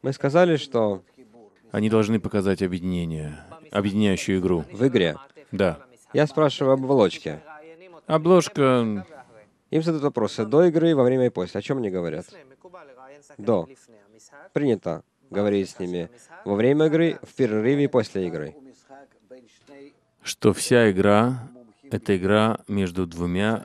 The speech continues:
Speaker 2: специалистами по объединению. Одна команда, которая в своем объединении вокруг мяча, неважно вокруг чего, и вторая команда тоже вокруг мяча.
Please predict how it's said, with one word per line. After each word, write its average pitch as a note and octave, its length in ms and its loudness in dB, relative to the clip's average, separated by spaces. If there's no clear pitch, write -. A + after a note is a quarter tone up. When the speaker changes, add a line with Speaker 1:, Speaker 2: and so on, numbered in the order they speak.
Speaker 2:
специалистами F2+ 1300 -4
по F#2+ 340 2
объединению. F2+ 760 -2
Одна F#2+ 300 -2
команда, A2 640 0
которая F#2+ 640 0
в - 60 -10
своем G2 360 0
объединении F#2+ 680 -2
вокруг F#3 360 0
мяча, F#3 320 2
неважно G#2+ 360 2
вокруг F#2 280 -4
чего, F2 260 -2
и - 120 -2
вторая G#2 380 2
команда F2+ 380 -2
тоже G3+ 240 2
вокруг D3 260 0
мяча. A#2 460 0